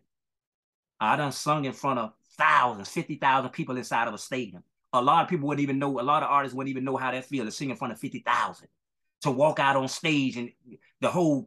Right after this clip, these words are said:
the, the arena erupt. I know what that feel like. You see what I'm saying? Um,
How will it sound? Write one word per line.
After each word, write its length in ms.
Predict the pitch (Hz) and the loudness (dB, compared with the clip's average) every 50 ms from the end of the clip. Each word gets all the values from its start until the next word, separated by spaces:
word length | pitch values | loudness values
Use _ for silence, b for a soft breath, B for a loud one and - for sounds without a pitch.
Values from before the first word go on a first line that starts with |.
| - - - | -8 -12 -12
the, 120 | 131 120 - - | -12 -12 -10 -10
the 120 | 113 107 | -8 -2
arena 360 | 107 135 180 185 165 156 - - | 2 4 6 6 6 4 4 2
erupt. 480 | 120 117 107 123 156 165 139 - - - _ _ _ _ _ _ _ _ _ _ _ _ | -2 -4 0 4 4 4 4 2 -2 -10 _ _ _ _ _ _ _ _ _ _ _ _
I 120 | 120 127 135 | 0 2 2
know 140 | 135 135 131 | 2 0 -2
what 140 | 123 110 | -2 -2
that 160 | 107 104 98 - | -6 -8 -8 -10
feel 360 | - - 156 160 156 135 113 | -6 0 2 2 2 2 0
like. 260 | 98 95 90 - - _ _ _ _ _ _ _ _ _ _ _ _ | -4 -8 -12 -16 -18 _ _ _ _ _ _ _ _ _ _ _ _
You 80 | - 110 | -14 -8
see 100 | - 143 | -2 0
what 60 | 135 | 0
I'm 60 | 135 | 0
saying? 380 | 135 147 143 139 139 139 147 151 - _ _ _ _ _ _ _ _ _ _ _ _ _ _ _ _ _ _ | 0 -2 -2 -2 -2 -4 -6 -10 -14 _ _ _ _ _ _ _ _ _ _ _ _ _ _ _ _ _ _
Um, 520 | 113 120 123 123 117 113 107 104 110 110 | 2 4 4 4 4 2 -2 -4 -6 -10